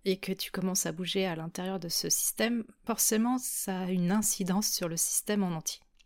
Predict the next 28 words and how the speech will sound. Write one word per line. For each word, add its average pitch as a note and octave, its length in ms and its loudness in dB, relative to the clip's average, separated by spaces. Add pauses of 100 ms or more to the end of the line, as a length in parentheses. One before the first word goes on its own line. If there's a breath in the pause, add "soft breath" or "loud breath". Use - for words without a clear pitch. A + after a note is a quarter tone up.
(160)
Il G3 180 0
peut A3+ 180 0
y G#3 100 4
avoir F#3+ 260 2
des G#3+ 120 0
frictions, - 580 0
des G#3+ 160 2
résistances G3+ 840 -2
avant G3+ 260 -2
que - 100 -10
le F#3+ 60 -2
système G#3 440 0
se F#3+ 160 4
réadapte F3+ 540 -2
et E3+ 80 -2
se - 160 0
remette F3 380 -4
à E3 40 -6
fonctionner E3+ 500 -6
normalement G3 480 0
sur - 260 -8
ce - 100 -4
nouveau F3+ 400 -2
plan A3 340 -6
que - 160 -8
tu F3+ 240 -6
as F3+ 120 -2
initié. E3 460 -4